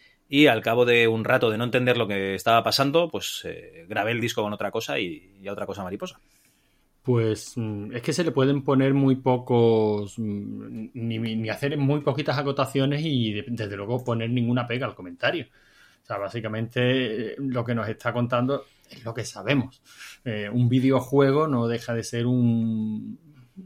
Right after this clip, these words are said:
Speaker 2: una obra de arte, si queremos verlo así, y, y el arte tiene, evidentemente, un emisor, un receptor y, y, y un contexto.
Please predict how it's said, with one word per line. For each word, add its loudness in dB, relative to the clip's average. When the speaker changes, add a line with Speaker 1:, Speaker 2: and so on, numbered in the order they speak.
Speaker 2:
una -12
obra -4
de 4
arte, 4
si -4
queremos -4
verlo 2
así, 2
y, 2
y -14
el -10
arte -14
tiene, -18
evidentemente, -10
un -4
emisor, 0
un 2
receptor 2
y, -6
y, -2
y 4
un 4
contexto. -8